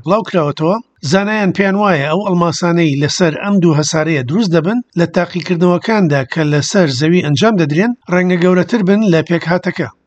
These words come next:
هەروەها ڕەنگە قەبارەکەیان یەکسان بە ملیۆنان کیرات بێت. ئەم دۆزینەوەیە ڕێگە خۆش دەکات بۆ ڕێگەیەکی نوێ بۆ بەرهەمهێنانی نانۆ ئەڵماس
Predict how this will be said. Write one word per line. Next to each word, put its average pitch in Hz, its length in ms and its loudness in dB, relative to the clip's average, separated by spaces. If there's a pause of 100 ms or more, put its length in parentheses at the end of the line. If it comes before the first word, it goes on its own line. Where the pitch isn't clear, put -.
(260)
هەروەها 165 360 2
ڕەنگە 160 280 -2
قەبارەکەیان 160 640 0 (260)
یەکسان 170 480 0
بە 160 140 2
ملیۆنان 151 440 2 (200)
کیرات 175 440 2
بێت. 92 220 -16 (580)
ئەم 151 220 0
دۆزینەوەیە 147 720 2
ڕێگە 151 300 0
خۆش 151 260 -2
دەکات 175 380 -2
بۆ 147 80 0 (100)
ڕێگەیەکی 156 560 0
نوێ 190 140 4 (240)
بۆ 202 140 4
بەرهەمهێنانی 190 720 2
نانۆ 190 260 2
ئەڵماس 165 380 -2